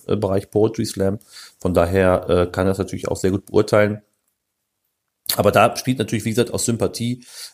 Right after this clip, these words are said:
äh, eine ganz klare Rolle bei so einem Wettbewerb und, äh, weniger, äh, nicht nur der Inhalt, äh, natürlich, aber es ist ja immer so.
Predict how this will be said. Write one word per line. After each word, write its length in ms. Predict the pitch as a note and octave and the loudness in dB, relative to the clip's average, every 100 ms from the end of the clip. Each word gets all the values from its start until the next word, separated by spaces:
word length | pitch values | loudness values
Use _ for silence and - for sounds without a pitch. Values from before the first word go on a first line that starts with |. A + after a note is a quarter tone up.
| _ | _
äh, 240 | G2+ G#2 G#2 | 4 4 2
eine 140 | G2+ | 0
ganz 240 | G2 G#2+ | 0 0
klare 240 | - G#2 F#2 | 0 -2 0
Rolle 300 | E2+ A2 B2 | 0 2 2
bei 100 | G#2 | 2
so 80 | G2 | 0
einem 80 | |
Wettbewerb 560 | G#2 - G#2 G2 G2+ - _ | -2 -2 0 2 0 -2 _
und, 500 | F2+ F2+ F2+ - - | -2 -2 -2 -6 -2
äh, 320 | F#2 F2 E2+ E2 - - - _ _ | 0 2 0 -2 -12 -18 -18 _ _
weniger, 840 | - G2+ A2+ C3 A#2+ G#2+ G2 F#2+ - | -14 0 2 4 4 4 4 2 0
äh, 140 | G2 | -4
nicht 240 | D2 F2+ - | -4 -10 -4
nur 160 | G#2+ | 0
der 120 | G2+ F2+ | 0 0
Inhalt, 580 | A#2 A2+ G#2+ A2 - - | 0 2 2 0 -6 -2
äh, 280 | F#2 G2 - | 2 2 0
natürlich, 280 | F#2+ - A2 | -4 -2 0
aber 100 | F#2+ | 2
es 120 | F#2 | 0
ist 80 | - | 0
ja 80 | - | -2
immer 240 | F2 E2+ | -2 -2
so. 180 | D2 - | -4 -8